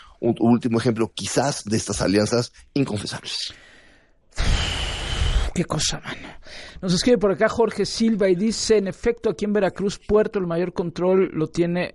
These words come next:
Speaker 2: Hutchinson Port." Exactamente, justo lo que nos decías ahorita. Gracias, eh, Jorge, este dato también desde Veracruz. Pues qué semanita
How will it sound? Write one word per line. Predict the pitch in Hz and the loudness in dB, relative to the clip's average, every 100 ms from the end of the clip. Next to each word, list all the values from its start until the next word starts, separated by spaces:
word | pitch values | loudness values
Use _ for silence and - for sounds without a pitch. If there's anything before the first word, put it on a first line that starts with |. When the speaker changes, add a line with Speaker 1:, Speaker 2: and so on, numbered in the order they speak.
| - | -12
Speaker 2:
Hutchinson | - 170 - 143 143 156 147 | -6 -6 -4 -8 -6 -4 -4
Port." | - 165 151 120 - | -4 0 0 -2 -10
Exactamente, | - - 165 - 160 165 - | -10 -4 -4 -4 -6 -4 -6
justo | 135 - 165 | -6 -4 -2
lo | 135 | 0
que | 147 | 0
nos | 139 | -2
decías | 139 - 151 147 | -2 -2 0 2
ahorita. | 151 143 156 - - - - | 0 2 -2 -2 -14 -14 -4
Gracias, | 151 156 165 - 151 | -2 2 2 2 2
eh, | 156 | 0
Jorge, | 143 165 170 - 165 - | 2 2 2 2 0 0
este | 143 - | -4 -2
dato | 156 151 156 | -2 -2 -2
también | 151 151 156 | -2 0 0
desde | 151 147 151 | 0 0 0
Veracruz. | 151 147 180 - | 0 0 0 0
Pues | 185 | -2
qué | - 226 | 2 2
semanita | 233 190 185 170 185 | 2 0 0 2 0